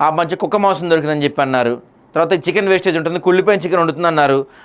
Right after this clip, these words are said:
నోటీసులు ఇచ్చి వెళ్ళిపోతున్నారు. మళ్ళీ ఎవడ చూడ్డాడు ఇంకా నోటీసులు ఇచ్చిన తర్వాత వాళ్ళకి రావాల్సిన వాళ్ళకి వస్తాయి. తెల్లారి నుంచి మళ్ళీ అదే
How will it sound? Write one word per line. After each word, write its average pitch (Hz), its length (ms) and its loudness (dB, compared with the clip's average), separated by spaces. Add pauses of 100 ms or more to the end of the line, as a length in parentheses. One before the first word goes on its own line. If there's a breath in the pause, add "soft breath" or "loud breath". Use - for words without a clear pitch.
(100)
నోటీసులు 240 340 2
ఇచ్చి 240 120 -6
వెళ్ళిపోతున్నారు. 240 560 2
మళ్ళీ 180 220 2
ఎవడ 208 220 2
చూడ్డాడు 208 280 2
ఇంకా 175 280 2
నోటీసులు 175 360 0
ఇచ్చిన 175 200 -6
తర్వాత 175 260 2
వాళ్ళకి 170 240 2
రావాల్సిన 165 320 2
వాళ్ళకి 156 200 0
వస్తాయి. 180 360 0 (300 loud breath)
తెల్లారి 233 360 2
నుంచి 240 220 0
మళ్ళీ 220 240 2
అదే 202 400 2